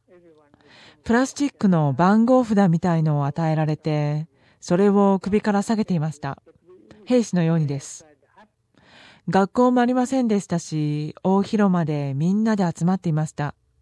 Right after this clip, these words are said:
有刺鉄線のフェンスの外には行けませんでしたけれども、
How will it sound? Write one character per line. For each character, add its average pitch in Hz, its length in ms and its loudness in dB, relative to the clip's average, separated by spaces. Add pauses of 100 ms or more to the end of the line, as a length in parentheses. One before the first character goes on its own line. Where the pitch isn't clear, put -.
(480)
有 202 200 4
刺 - 80 -6
鉄 226 180 -2
線 175 220 0
の 147 240 0
フ - 160 -2
ェ 208 80 4
ン 196 80 4
ス - 140 -6
の 156 120 0
外 185 280 -2
に 165 120 2
は 143 160 -2
行 143 80 -4
け 190 120 0
ま 196 100 2
せ 214 200 0
ん 190 40 2
で 180 140 0
し - 40 -16
た 160 140 -6
け 160 140 -4
れ 156 100 -2
ど 151 120 -2
も、 139 360 -4